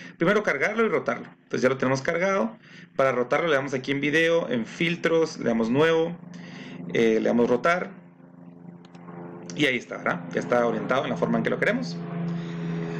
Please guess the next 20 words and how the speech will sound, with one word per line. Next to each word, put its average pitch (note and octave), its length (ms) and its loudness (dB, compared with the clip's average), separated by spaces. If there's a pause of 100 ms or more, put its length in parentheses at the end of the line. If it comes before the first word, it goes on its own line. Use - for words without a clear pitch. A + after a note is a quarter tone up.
(560)
Muy D#3+ 100 4
bien, G#3 260 4
el A#3 120 2
siguiente D#3 240 0
paso F3+ 280 2 (1400)
sería C#3 540 2
establecer C3+ 380 0
el B2+ 80 -4
punto, D3+ 360 2
el A2+ 160 2
punto C#3+ 220 2
inicial, G3+ 260 2
¿verdad? B2+ 280 0 (320)
Yo - 80 2
le B3 40 4
puedo A#3+ 160 2
dar G3+ 60 -4
play A3 220 4
al F#3+ 100 0
video D#3+ 340 2